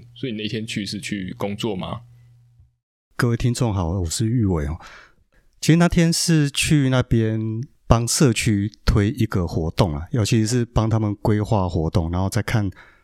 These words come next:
Speaker 2: 后续还有哪些可以帮忙。哦，因为其实在那边荒野保护协会他们投入其实也蛮久，从二零一九年到现在，哦，算蹲点两年多这样。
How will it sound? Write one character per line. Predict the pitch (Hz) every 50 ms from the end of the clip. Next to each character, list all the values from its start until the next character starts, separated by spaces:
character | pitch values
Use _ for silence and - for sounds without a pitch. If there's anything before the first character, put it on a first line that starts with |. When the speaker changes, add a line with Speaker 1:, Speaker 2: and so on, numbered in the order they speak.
| _ _ _ _
Speaker 2:
后 | _ - 113 110
续 | 117 104
还 | 95
有 | 95 101
哪 | 95 85 80
些 | - 107 95
可 | - -
以 | 85 80
帮 | - - 90 85 82
忙。 | 85 80 65 64 - - - - _ _ _ _
哦， | - 104 104
因 | 123
为 |
其 | 120 - - 104
实 | 92 107 110
在 | - - 117
那 | 107 107
边 | 104 110 107 107 107 107 107 107 - - _ _ _ _ _ _
荒 | - - 123
野 | 113
保 | - 92
护 | 98 110
协 | 113 - 101
会 | 101
他 | 101
们 | 104 107
投 | - 110 92 90
入 | 101 98
其 | - - 87
实 | - 95 90
也 | 82
蛮 | 78 80 78 80
久， | - - 90 78
从 | - 87 87 90
二 | 131 120 110
零 | 98 92 92 113
一 | 107 98 101 95 - -
九 | - - 87 80 76
年 | 73 73 78 78
到 | - 95 90 87 80 85 - -
现 | - - - 98 80
在， | - - 101 76 80 - - - - - _ _ _
哦， | -
算 | - - 113 101
蹲 | - - 101 101
点 | 101 95 92
两 | 90 82 78 78
年 | 73 76 73 76
多 | - 90 82
这 | 78 - 85
样。 | 80 73